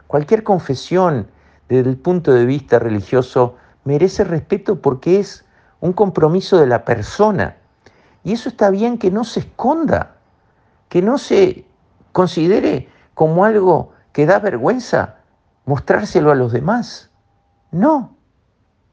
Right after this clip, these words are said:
volvamos a las bases. La religión de cada uno es un derecho de cada uno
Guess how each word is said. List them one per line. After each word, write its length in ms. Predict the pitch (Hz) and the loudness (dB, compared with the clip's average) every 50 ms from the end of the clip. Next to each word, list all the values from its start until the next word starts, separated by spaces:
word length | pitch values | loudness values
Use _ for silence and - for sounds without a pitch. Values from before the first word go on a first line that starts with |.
| _ _ | _ _
volvamos 580 | - 185 185 180 202 233 269 285 269 214 - 160 | 0 2 2 4 2 2 2 0 -2 -2 0 2
a 80 | 143 | 2
las 160 | 147 147 139 139 | 4 2 2 0
bases. 560 | 175 233 254 - - - 101 90 - - _ _ _ _ _ _ _ _ _ _ _ _ - - | -2 -4 -6 -6 -6 -8 -8 -8 -10 -14 _ _ _ _ _ _ _ _ _ _ _ _ -4 0
La 140 | 135 143 | 0 2
religión 560 | 143 147 143 156 165 160 - - - 277 320 285 | 2 2 0 0 -2 -4 -4 -2 -2 -2 0 0
de 100 | 269 151 | -2 0
cada 300 | - 127 120 113 104 101 | 0 2 2 2 0 0
uno 500 | 98 95 95 90 92 101 120 160 160 - _ _ _ _ _ _ _ | 0 -2 -4 -4 -4 -4 -6 -6 -8 -12 _ _ _ _ _ _ _
es 180 | 127 127 - - | -8 -6 -4 -2
un 120 | 165 165 | -2 0
derecho 440 | 147 143 139 175 220 220 - - 123 | 2 2 2 2 0 0 0 0 0
de 80 | 107 98 | 0 2
cada 280 | 104 104 104 101 95 | 0 0 2 2 0
uno 520 | 95 92 90 92 87 87 - 117 147 170 | 0 0 -2 -4 -4 -4 -4 -6 -6 -8